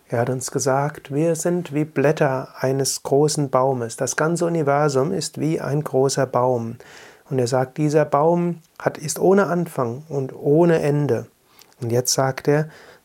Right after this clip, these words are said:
dennoch, auch wenn es eine schöne Vorstellung ist, dass wir alle miteinander verbunden sind,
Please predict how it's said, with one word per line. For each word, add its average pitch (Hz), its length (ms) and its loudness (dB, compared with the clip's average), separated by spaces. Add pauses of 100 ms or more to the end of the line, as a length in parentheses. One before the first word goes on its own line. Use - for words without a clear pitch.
(140)
dennoch, 190 400 4 (120)
auch 139 240 2
wenn 165 160 6
es 180 240 4
eine 170 320 4
schöne 196 560 4
Vorstellung 139 680 0
ist, 147 200 -2
dass 139 220 -2
wir - 80 2
alle 151 180 4
miteinander 147 520 4
verbunden 151 680 -4
sind, 120 380 -4